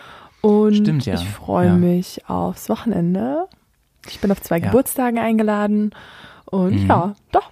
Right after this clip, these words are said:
Speaker 1: läuft soweit. Das Einzige, was mich nicht so
Speaker 2: Da
Speaker 1: sehr
Speaker 2: sag
Speaker 1: freut,
Speaker 2: ich
Speaker 1: ist
Speaker 2: schon
Speaker 1: das Wetter,
Speaker 2: mal
Speaker 1: aber ansonsten.
Speaker 2: Weil wahrscheinlich die Geburtstage schon waren, wenn das hier kommt, sag
Speaker 1: Ja.
Speaker 2: ich mal herzlichen Glückwunsch nachträglich,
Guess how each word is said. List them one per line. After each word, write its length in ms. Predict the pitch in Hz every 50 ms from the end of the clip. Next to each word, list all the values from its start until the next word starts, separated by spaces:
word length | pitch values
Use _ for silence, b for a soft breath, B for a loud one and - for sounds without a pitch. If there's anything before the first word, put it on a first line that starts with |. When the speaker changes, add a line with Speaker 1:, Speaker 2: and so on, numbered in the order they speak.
| _ -
Speaker 1:
läuft 180 | - 277 -
soweit. 300 | - 285 277 269 269 - - _ -
Das 120 | - - 247
Einzige, 260 | - 240 226 254 240 240
was 100 | 226 -
mich 100 | 214 202
nicht 160 | 262 277 -
so 80 | -
Speaker 2:
Da 100 | 233 123 220
Speaker 1:
sehr 80 | 220
Speaker 2:
sag 140 | 226 233 - 226
Speaker 1:
freut, 140 | 226 226
Speaker 2:
ich 120 | 165 135 -
Speaker 1:
ist 60 | -
Speaker 2:
schon 140 | - 147 139 139
Speaker 1:
das 120 | 135 131
Wetter, 100 | 135 135
Speaker 2:
mal 120 | 135 139 143
Speaker 1:
aber 180 | 139 190 180
ansonsten. 520 | - 170 175 165 160 180 - - - 214 233 _ _ _ _ _ _ _ _ _ _ _ _ _ B B B B B B B
Speaker 2:
Weil 320 | - 107 123 131 180 202 196
wahrscheinlich 400 | 196 180 - - 160 160 160 143
die 100 | - 131
Geburtstage 520 | 127 127 139 151 - - 131 117 113 113 113
schon 300 | - - 120 110 104 98
waren, 320 | 107 95 95 95 92 90 104
wenn 140 | 98 98
das 160 | 95 101 - -
hier 120 | 98 98
kommt, 380 | - - 101 101 104 110 113 -
sag 160 | - - 175 180
Speaker 1:
Ja. 0 |
Speaker 2:
ich 100 | 175 -
mal 100 | 107 -
herzlichen 340 | - - 151 170 - - 151
Glückwunsch 400 | 127 127 - - 120 107 - -
nachträglich, 1120 | 113 101 104 101 143 185 - - - 123 113 107 95 107 113 127 151 175 175 - - -